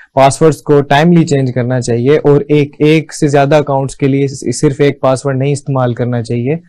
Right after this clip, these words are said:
But, अ, आप जैसे, आप एक मिसाल के तौर पे जैसे आप Google देख लें, Google, अ,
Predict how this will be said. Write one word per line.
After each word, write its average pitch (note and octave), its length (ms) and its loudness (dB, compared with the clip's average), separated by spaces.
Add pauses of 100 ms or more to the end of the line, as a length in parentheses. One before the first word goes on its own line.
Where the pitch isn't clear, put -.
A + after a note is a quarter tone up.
(380)
But, D#3 160 4
अ, E3 100 2
आप E3 460 4
जैसे, D#3+ 240 2 (280)
आप C#3+ 320 0 (100)
एक C#3 100 0 (180)
मिसाल C#3+ 440 2
के D3 120 0
तौर C#3 240 0
पे D3 140 2
जैसे C#3 260 0
आप C#3+ 100 2
Google C3 380 2
देख C3+ 200 0
लें, C#3 200 -4
Google, D3 600 0
अ, C3+ 280 -2